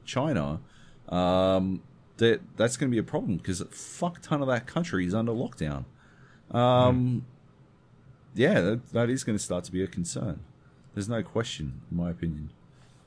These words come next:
Speaker 1: Um,
Speaker 2: Yep.
Speaker 1: so yeah, that's, that's gonna be pretty interesting later on in the year. Worth keeping an eye on.
Speaker 2: All right.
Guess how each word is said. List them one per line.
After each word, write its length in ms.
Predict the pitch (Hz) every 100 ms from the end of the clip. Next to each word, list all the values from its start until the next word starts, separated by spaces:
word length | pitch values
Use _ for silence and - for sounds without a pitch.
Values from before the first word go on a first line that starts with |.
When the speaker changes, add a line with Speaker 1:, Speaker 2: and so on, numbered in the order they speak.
| - -
Speaker 1:
Um, 300 | 85 87 87
Speaker 2:
Yep. 160 | 85 82 - - - - - - - - - - - - -
Speaker 1:
so 180 | - 117
yeah, 200 | 131 110
that's, 220 | 82 87
that's 220 | 92 101
gonna 160 | - 98
be 320 | 87 87 82 69 -
pretty 220 | - 92
interesting 500 | 85 85 76 - 76
later 260 | 82 82 80
on 120 | 80
in 80 | 80
the 100 | 80
year. 220 | 76 71 - - - - - - - - - -
Worth 280 | - 85 -
keeping 340 | 90 85 80 78
an 60 |
eye 180 | 78 76
on. 180 | 73 71 - - - - _ - - - - - - -
Speaker 2:
All 80 | 101
right. 200 | 104 127